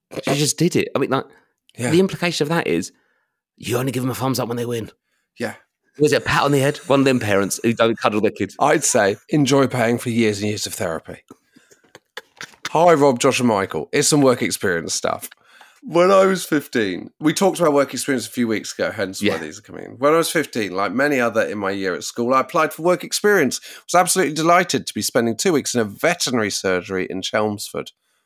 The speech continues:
Speaker 2: Oh, I've got to go to the vet later, Rob.
Speaker 1: Why?
Speaker 2: I've got to take the cat in for a checkup.
Speaker 1: Beryl's kidneys again.
Speaker 2: No, it's Eddie.
Speaker 1: Eddie? What's wrong with Eddie?
Speaker 2: Well, the other one looks exactly like Beryl.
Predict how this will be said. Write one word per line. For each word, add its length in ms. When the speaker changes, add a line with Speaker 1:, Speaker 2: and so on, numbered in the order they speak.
Speaker 2:
Oh, 80
I've 120
got 160
to 80
go 40
to 120
the 80
vet 240
later, 340
Rob. 180
Speaker 1:
Why? 200
Speaker 2:
I've 160
got 200
to 80
take 120
the 80
cat 280
in 160
for 160
a 20
checkup. 600
Speaker 1:
Beryl's 280
kidneys 400
again. 240
Speaker 2:
No, 260
it's 120
Eddie. 460
Speaker 1:
Eddie? 400
What's 240
wrong 80
with 120
Eddie? 280
Speaker 2:
Well, 100
the 140
other 120
one 160
looks 180
exactly 280
like 180
Beryl. 420